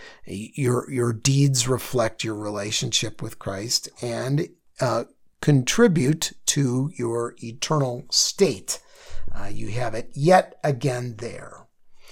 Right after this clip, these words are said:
Um, he warns us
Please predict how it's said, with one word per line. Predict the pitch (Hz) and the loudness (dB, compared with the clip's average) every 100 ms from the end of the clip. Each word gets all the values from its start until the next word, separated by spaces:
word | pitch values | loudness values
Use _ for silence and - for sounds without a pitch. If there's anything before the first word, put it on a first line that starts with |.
| - - - - | -20 -20 -20 -12
Um, | 123 113 110 110 117 - - - - - - - - - | -8 -6 -8 -8 -10 -10 -12 -12 -12 -14 -16 -18 -18 -4
he | 131 143 | 2 2
warns | 139 143 143 139 127 | 4 4 4 4 4
us | 160 185 - - | 4 6 2 0